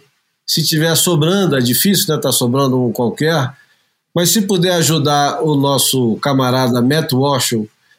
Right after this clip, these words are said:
e a enciclopédia do surf, a história do surf, ele tá fazendo uma campanha que é muito curtinha, é só agora, nesse finalzinho de dezembro, é só entrar no,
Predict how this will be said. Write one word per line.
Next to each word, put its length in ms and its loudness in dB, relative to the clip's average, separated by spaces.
e 120 0
a 100 0
enciclopédia 1200 0
do 160 -2
surf, 540 0
a 100 0
história 460 0
do 160 0
surf, 560 -2
ele 200 -2
tá 140 -2
fazendo 300 0
uma 160 0
campanha 580 0
que 80 -4
é 60 0
muito 280 0
curtinha, 580 0
é 120 0
só 220 0
agora, 560 0
nesse 240 0
finalzinho 440 0
de 80 0
dezembro, 680 2
é 80 0
só 640 0
entrar 500 0
no, 460 0